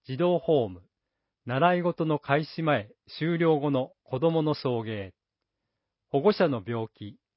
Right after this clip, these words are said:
介護、産前産後などの子供の預かり、冠婚葬祭や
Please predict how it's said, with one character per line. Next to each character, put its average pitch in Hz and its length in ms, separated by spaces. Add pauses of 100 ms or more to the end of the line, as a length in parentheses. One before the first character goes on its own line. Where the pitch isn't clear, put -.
(160)
介 170 300
護、 98 220 (580)
産 175 260
前 180 220
産 165 280
後 120 120
な 107 140
ど 104 120
の 92 160 (220)
子 131 120
供 151 220
の 127 180
預 107 200
か 117 100
り、 95 160 (1160)
冠 185 240
婚 185 240
葬 180 260
祭 160 300
や 139 200